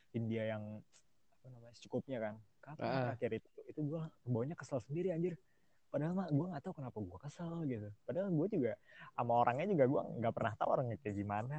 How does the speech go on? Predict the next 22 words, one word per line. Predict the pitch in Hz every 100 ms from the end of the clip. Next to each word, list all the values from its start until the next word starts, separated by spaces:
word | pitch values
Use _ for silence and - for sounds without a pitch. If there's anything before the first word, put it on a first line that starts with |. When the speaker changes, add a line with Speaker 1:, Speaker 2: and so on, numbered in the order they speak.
| 147
Speaker 1:
gitu. | 131 107
Cuman | 104 147 175
gara-gara | 139 127 120 120 123
Speaker 2:
Iya. | 110 113 - - - _
Speaker 1:
fan-fannya | - 131 123 135 131 127 135
ini | 160 170
lah | 151
aja. | 131 143 156 _ _ _ _ _ _ _ - - _ _ _ _ _ _ _ _
Speaker 2:
Nah, | - 110
iya, | 131
makanya | 131 131 147
fan-, | 139 120 120 113
buat | 120 123
para | 120 113 117
fans | 117 127 123 -
ya | 117 110
di | 113
luar | 117 120
sana, | 123 113 139 170
kalau | 156 123 120
misalkan, | 120 123 123 120 120
Speaker 1:
<laughs> | 120 120 123 127